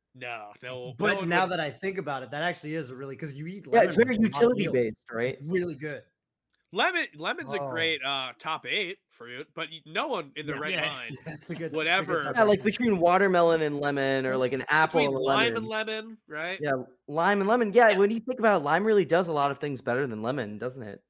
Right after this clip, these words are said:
Speaker 1: It kinda does the same stuff, just better. So it's really weird
Speaker 3: Yeah.
Speaker 1: to say that lemon is not only the, the best fruit, but also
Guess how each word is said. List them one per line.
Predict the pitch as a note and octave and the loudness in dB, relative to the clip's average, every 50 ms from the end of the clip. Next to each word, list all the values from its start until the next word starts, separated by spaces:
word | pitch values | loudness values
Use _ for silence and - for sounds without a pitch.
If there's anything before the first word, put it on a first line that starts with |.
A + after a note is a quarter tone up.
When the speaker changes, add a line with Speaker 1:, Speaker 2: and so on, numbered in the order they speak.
| _ | _
Speaker 1:
It | - F#3+ G3 - | -6 -6 -6 -4
kinda | G#3 G#3+ C#4 D#4+ | -4 -4 -4 -6
does | D#4 D4 B3+ - | -8 -10 -10 -10
the | G#3+ F#3+ | -10 -12
same | - - F3+ F#3+ G#3 G3 | -8 -6 -6 -6 -6 -8
stuff, | - - G3 G3 F3+ _ _ | -12 -10 -10 -10 -10 _ _
just | - - E3 D3+ C3 _ | -14 -14 -14 -14 -14 _
better. | - A#2 D#3 F#3+ D3 A#2 A2+ | -10 -10 -10 -10 -10 -14 -14
So | - - | -10 -10
it's | D3+ C#3+ - | -10 -10 -10
really | - C#3 C#3 - | -12 -10 -6 -4
weird | D#3 C#3+ | -2 0
Speaker 3:
Yeah. | C3 A#2+ A2 | 0 0 -2
Speaker 1:
to | G#2+ | -4
say | G#2+ A2 E3+ | -4 -6 -8
that | D3 D3 C#3+ C3 | -8 -10 -12 -10
lemon | C3 C#3+ D#3 D#3 D#3 D3 | -10 -10 -8 -8 -8 -8
is | D3 C#3 C#3 C3+ - | -8 -8 -8 -8 -8
not | - C#3+ D3 | -10 -10 -10
only | D3+ D3 C#3+ C3+ | -10 -8 -10 -10
the, | B2+ C3 A#2+ A#2+ C#3 | -10 -12 -14 _ _
the | C3 C3 B2 | -14 -14 -10
best | - C3 B2+ - - | -10 -10 -12 -12 -14
fruit, | - D3 C#3 C3 C3+ _ - | -12 -10 -10 -10 -10 _ -14
but | C3+ B2 - | -18 -18 -14
also | - B2+ C3 - - C3 | -12 -12 -12 -10 -12 -14